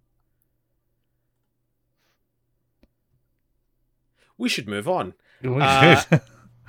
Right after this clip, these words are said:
Speaker 2: But I know
Speaker 1: episode ends on the cliffhanger that there is a house on fire and she's unconscious in it.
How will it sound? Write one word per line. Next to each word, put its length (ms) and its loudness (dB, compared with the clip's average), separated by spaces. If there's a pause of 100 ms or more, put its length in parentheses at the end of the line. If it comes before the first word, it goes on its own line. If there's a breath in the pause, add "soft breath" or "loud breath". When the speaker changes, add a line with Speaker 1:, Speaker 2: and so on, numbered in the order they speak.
(680 loud breath)
Speaker 2:
But 180 2
I 140 4
know 80 0
Speaker 1:
episode 280 0
ends 400 -6 (260)
on 300 -2
the 300 -4
cliffhanger 600 -8
that 160 -12
there 100 -8
is 100 -12
a 80 -8
house 240 -8
on 100 -10
fire 240 -4
and 120 -8
she's 180 -12
unconscious 540 -10
in 80 -16
it. 100 -18